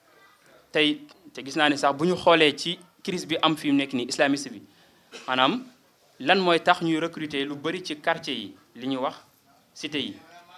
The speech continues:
Ndax xale yi fa nekk ñaare dañuy nekk ci crise d'identité la ñuy wax. Boo xool maanaam études yi génn wala yu bari dañuy wax ne xale yooyu noonu dañuy dem ci la ñuy wax crise d'identité la ñuy dem.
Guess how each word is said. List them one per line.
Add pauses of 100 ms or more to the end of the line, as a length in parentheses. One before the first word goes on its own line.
(260)
Ndax
xale
yi
fa
nekk
ñaare (840)
dañuy
nekk
ci
crise
d'identité
la
ñuy
wax. (800)
Boo
xool (680)
maanaam (240)
études
yi
génn
wala
yu
bari
dañuy
wax
ne
xale
yooyu
noonu (640)
dañuy
dem
ci
la
ñuy
wax (280)
crise
d'identité
la
ñuy
dem.